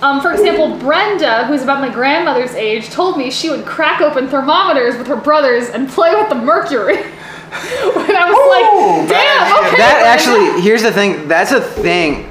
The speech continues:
Speaker 3: Like, people who are older than, like,
Speaker 1: Yeah.
Speaker 3: usually older than forty,
Speaker 1: Yeah.
Speaker 3: like, have fond
Speaker 1: Had
Speaker 3: memories of doing that. Like,
Speaker 1: play
Speaker 3: that's a
Speaker 1: with mercury.
Speaker 3: common thing.
Speaker 1: Yeah.
Speaker 3: 'Cause it's
Speaker 1: And
Speaker 3: cool.
Speaker 1: could, yeah,
Speaker 3: It looks cool
Speaker 1: I
Speaker 3: as
Speaker 1: mean,
Speaker 3: hell.
Speaker 1: I would have totally done
Speaker 3: Yeah,
Speaker 1: that,
Speaker 3: if
Speaker 1: like,
Speaker 3: I didn't
Speaker 1: mercury
Speaker 3: know it was
Speaker 1: thermometers, my life,
Speaker 3: poisonous,
Speaker 1: what the fuck?
Speaker 3: even if I did know that it was poison as hell,
Speaker 1: I would probably try to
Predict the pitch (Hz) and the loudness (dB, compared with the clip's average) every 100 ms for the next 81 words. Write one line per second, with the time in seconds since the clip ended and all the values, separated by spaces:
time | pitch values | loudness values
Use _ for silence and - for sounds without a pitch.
0 | - 135 135 - - - - - - - | -6 -4 -4 -6 -12 -16 -20 -20 -8 -4
1 | 214 311 240 226 156 139 143 156 147 143 | 0 2 2 2 2 2 2 0 0 0
2 | 139 123 117 - - - 453 571 320 233 | 0 -2 -4 -10 -16 -2 2 2 2 2
3 | 185 190 185 160 - 143 127 139 175 269 | 2 2 2 0 -4 -2 0 0 -2 0
4 | 508 - 165 160 160 131 - - 147 143 | 2 2 0 -2 -4 -4 -12 -6 0 2
5 | 160 - 143 143 139 120 107 139 135 113 | 2 0 0 0 0 -2 -4 -2 -2 0
6 | 107 - - - - 440 - 466 605 311 | -2 -2 0 2 2 2 2 2 2 4
7 | - 165 139 123 151 123 494 523 - 302 | 2 2 -2 -4 -4 0 2 2 2 0
8 | - - 240 349 339 339 220 302 208 226 | -2 -2 0 0 0 0 2 2 0 -2
9 | 427 427 392 175 208 220 202 202 202 202 | 0 2 4 4 2 0 2 2 2 2
10 | 190 277 392 370 320 - 311 339 302 247 | 0 2 0 0 -2 0 0 0 -2 0
11 | 226 285 226 180 202 208 208 208 202 202 | 2 2 2 2 2 2 2 2 2 2
12 | 208 196 226 226 233 220 170 226 208 175 | 2 2 2 0 0 -2 -4 -4 0 0
13 | 185 226 220 - 214 233 240 196 196 147 | 2 -2 -4 -4 -2 0 0 0 -2 0
14 | 175 180 190 208 214 220 208 196 208 208 | 0 2 2 2 4 4 2 0 2 2
15 | 202 208 202 214 202 208 440 466 494 523 | 4 2 2 2 2 4 4 2 2 0
16 | 453 | 0